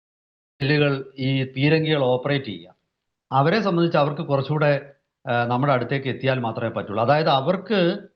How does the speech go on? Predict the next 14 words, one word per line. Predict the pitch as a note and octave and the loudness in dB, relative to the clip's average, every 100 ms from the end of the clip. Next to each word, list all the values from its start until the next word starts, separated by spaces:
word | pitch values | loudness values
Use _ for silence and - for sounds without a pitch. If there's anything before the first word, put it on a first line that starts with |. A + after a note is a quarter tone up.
| A#2+ | -6
അപകടമുണ്ടാ-, | A#2+ D3 F3 E3+ D3+ D3 D3 | -4 -2 -4 -6 -2 -2 -2
ഇന്ത്യയുടെ | B2+ D#3+ E3 | -4 -4 -4
പ്രത്യാക്രമണത്തിൽ | C#3 - D#3+ E3 E3+ D3 A#2+ C#3 D#3 _ _ - | -6 -4 -4 -2 -4 -6 -8 -10 -12 _ _ -8
അവർക്ക് | A#2+ C#3+ F#3+ F#3+ | 0 2 2 2
അപകടമുണ്ടാകാനുള്ള | C3 D#3 F#3 F3+ D#3 D3 C#3+ C3 C#3 | 2 2 0 0 2 2 2 0 -2
സാധ്യത | C3+ A#2+ C3+ C3 D3 C#3+ B2+ | 0 2 2 0 -2 -2 -4
വളരെ | A2+ G#2+ C#3+ | -6 -4 -4
കൂടുതലും | C#3 A2 A2 G2+ F2+ _ _ _ _ C3 | -4 -4 -2 -4 -6 _ _ _ _ -2
നമ്മൾക്ക് | C#3 F#3 A#3 A3 E3+ - C3 | 0 2 0 2 2 2 0
അവരുടെ | B2 D3 D#3+ D#3+ - | 2 2 0 -2 -8
ആക്രമണത്തിൽ | A#2+ B2+ D3 D3 D3 C#3+ C#3 | -10 -6 -2 0 0 0 -2
നിന്നും | B2+ A2+ D#3+ - _ _ _ A2+ | 0 -2 -4 -8 _ _ _ -2
മാറി | B2+ G#3 | 0 0
നിൽക്കാനുള്ള | G3 E3 D#3+ D3 C3+ | -2 -6 -2 -2 0